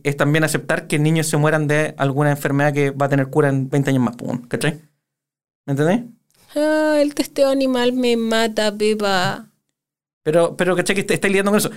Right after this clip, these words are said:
Speaker 1: Estoy de acuerdo que quizá pa' maquillaje no, po, weón, ¿cachai?
Speaker 2: No, pa' algo tan vanidoso.
Speaker 1: Pero,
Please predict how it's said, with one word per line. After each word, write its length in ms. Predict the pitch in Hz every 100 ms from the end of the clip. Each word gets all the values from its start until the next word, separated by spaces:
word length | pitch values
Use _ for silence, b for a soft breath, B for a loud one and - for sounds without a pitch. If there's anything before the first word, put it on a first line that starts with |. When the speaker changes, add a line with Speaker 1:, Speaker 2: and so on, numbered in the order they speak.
| B B
Speaker 1:
Estoy 180 | - 175
de 60 |
acuerdo 240 | 160 220 170
que 80 | 151
quizá 200 | 147 196
pa' 80 |
maquillaje 460 | 180 139 143 156 165
no, 140 | 180
po, 60 | 160
weón, 260 | 117 117 120
¿cachai? 340 | - - 165
Speaker 2:
No, 320 | 247 254 247 226
pa' 100 | 240
algo 180 | 254
tan 240 | 254 247 262
vanidoso. 720 | 262 254 240 254 - 233 226
Speaker 1:
Pero, 320 | 160 151 147